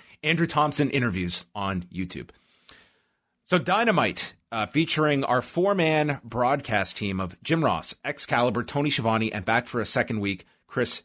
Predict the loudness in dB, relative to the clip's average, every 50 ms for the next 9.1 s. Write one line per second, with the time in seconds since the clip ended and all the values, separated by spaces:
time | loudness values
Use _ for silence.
0 | _ _ -6 -2 0 0 0 0 -2 -6 -12 -14 -16 _ _ _ _ _ _ _
1 | _ _ _ _ _ _ _ _ _ _ _ _ _ _ _ _ _ _ _ _
2 | _ _ _ _ _ _ 0 0 2 4 4 2 4 4 4 4 4 4 2 2
3 | 0 0 2 4 4 4 4 4 6 4 4 4 0 -2 -2 -2 2 4 4 4
4 | 6 6 4 4 2 2 0 -2 -4 -6 _ 0 2 4 4 4 2 2 2 2
5 | 2 2 2 2 0 0 -2 -2 -4 0 0 0 2 2 0 0 0 0 2 2
6 | 2 4 2 2 0 0 0 -2 -2 -2 -2 -2 -4 -4 -4 -6 -4 -2 0 2
7 | 2 2 2 2 2 0 -4 -8 _ _ -2 0 0 0 2 2 2 2 2 0
8 | 0 -2 -4 -4 -2 -2 -2 -4 -4 -6 -6 0 2 2 2 2 0 0 -2 -2
9 | -2 -4